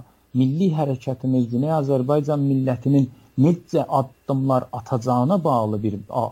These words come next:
olan bir məsələdir ki, e, bu, e, Türkiyə ordusu, Azərbaycan ordusu, Türkiyə-Azərbaycan birlikdəliyi və ya hətta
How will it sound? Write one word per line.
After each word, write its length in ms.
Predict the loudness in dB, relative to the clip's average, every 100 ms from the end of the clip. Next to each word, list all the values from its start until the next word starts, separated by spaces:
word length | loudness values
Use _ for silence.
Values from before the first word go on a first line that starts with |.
| -2
olan 300 | 0 0 0
bir 100 | -2
məsələdir 640 | -2 -4 -4 -4 -4 -2
ki, 240 | 0 0 -2 _ _ -4
e, 120 | 0 2 0 -2 0
bu, 100 | 4 4 4 2 -2 -4
e, 840 | -6 -6 -4 -4 -2 -4 -4 -6 0
Türkiyə 340 | 0 2 2
ordusu, 560 | 4 2 0 -4 -4 -2 -2
Azərbaycan 680 | 0 0 2 0 0 -4 -2
ordusu, 480 | -2 -2 -4 -6 -4
Türkiyə-Azərbaycan 1200 | -4 -4 -6 -6 -2 -2 0 0 0 0 -2 -2
birlikdəliyi 720 | -2 -2 -2 -2 0 0 -2 -6 _
və 100 | 0 2
ya 100 | 2 -2 -6 -6
hətta 280 | -2 0